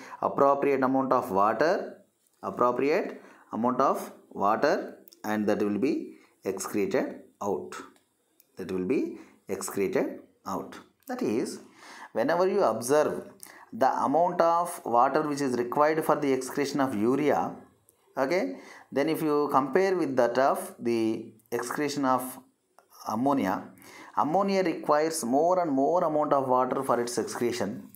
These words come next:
whereas urea requires somewhat less when compared to the ammonia, and uric acid furthermore less water is required. So, based upon the availability of the water, they may excrete ammonia or urea or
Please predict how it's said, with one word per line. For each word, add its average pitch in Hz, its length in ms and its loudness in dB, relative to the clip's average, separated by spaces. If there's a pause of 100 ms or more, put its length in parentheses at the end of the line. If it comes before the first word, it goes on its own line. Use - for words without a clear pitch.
whereas 120 480 -2 (300)
urea 147 480 0
requires 127 480 0
somewhat 175 420 2
less 110 420 -2 (360)
when 110 140 -6
compared 104 420 0
to 113 80 -2
the 156 320 -2 (840)
ammonia, 110 540 -2 (240)
and 139 180 2
uric 175 280 2
acid 180 280 2
furthermore 190 480 4
less 147 200 0
water 135 240 2
is 190 300 -2 (280)
required. 101 640 0 (260)
So, - 160 -2
based 120 300 2
upon 139 240 4
the 131 120 2
availability 147 460 2
of 147 160 0
the 151 100 2
water, 147 380 0 (520)
they 104 180 0
may 131 320 0
excrete 101 420 -6
ammonia 127 540 0 (280)
or 92 120 -6
urea 123 540 0 (160)
or - 400 -4